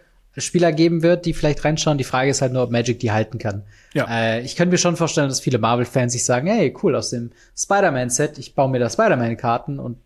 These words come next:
Speaker 1: Standard in-, interessiert mich eigentlich nicht, Commander interessiert mich nicht wirklich. Äh, ich möchte eigentlich nur mein, mein gutes Spider-Man T C G Erlebnis haben.“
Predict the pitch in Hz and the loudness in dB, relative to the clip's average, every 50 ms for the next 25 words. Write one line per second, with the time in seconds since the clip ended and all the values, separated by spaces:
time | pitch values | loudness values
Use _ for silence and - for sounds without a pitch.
0 | _ _ _ - - 233 233 196 156 143 143 170 - 180 156 165 147 - 185 180 | _ _ _ -2 0 2 2 2 2 0 -4 -6 -8 -6 -4 -4 -2 -4 -4 -4
1 | 170 151 147 143 139 - 151 135 - - - 120 123 127 135 131 123 131 123 123 | -2 -2 -2 -2 -4 -6 -8 -8 -6 -4 -2 0 0 2 2 0 0 0 -4 -4
2 | - 127 120 120 120 120 - - 123 117 - 117 120 - - - - - - - | -6 -4 -4 -4 -4 -6 -4 -4 -4 -2 -2 -2 -4 -4 -6 -14 -20 -20 -20 -20
3 | - - _ - 120 123 117 - 135 120 127 123 123 120 110 131 120 120 117 113 | -20 -12 _ 0 0 0 2 2 0 0 2 0 0 0 0 0 2 2 2 0
4 | 113 113 110 110 113 113 110 110 110 - 165 165 170 156 139 - - - - - | 0 -2 -4 -4 -2 -2 -4 -4 0 0 2 2 4 2 2 2 0 -2 -4 -8
5 | - _ _ _ _ _ _ _ _ - - - 135 135 135 127 113 113 107 101 | -18 _ _ _ _ _ _ _ _ -8 -4 -4 -2 0 0 -2 -2 -4 -8 -10
6 | - 120 107 - 135 107 104 117 113 107 98 107 110 110 110 - 120 110 - - | -10 -12 -10 -10 -10 -10 -6 -6 -4 -4 -4 -4 -4 -4 -6 -6 -8 -6 -4 -2
7 | 107 104 107 120 139 156 | -2 -2 -2 -4 -6 -8